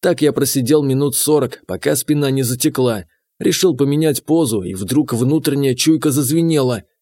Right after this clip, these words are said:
Ощутил это более чем хорошо. Такое бывает, вроде всё нормально, но в какой-то момент понимаешь, что-то не так. Вот и я сейчас напрягся.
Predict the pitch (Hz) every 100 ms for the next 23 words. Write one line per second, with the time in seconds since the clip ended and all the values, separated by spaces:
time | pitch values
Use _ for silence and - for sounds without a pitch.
0 | _ - 95 - 117 - 151 151 127 110
1 | 123 147 139 135 143 131 156 151 - 135
2 | 98 - _ - 95 160 170 147 165 180
3 | 131 104 - - 143 151 147 139 - 160
4 | 143 139 156 165 127 98 - _ - 95
5 | 98 - 117 143 127 123 123 143 139 -
6 | 135 143 151 135 113 - - - - 143
7 | 143 147 151 151 139 117 - _ _ 95
8 | 117 165 190 180 151 139 127 143 131 151
9 | 143 160 196 - 117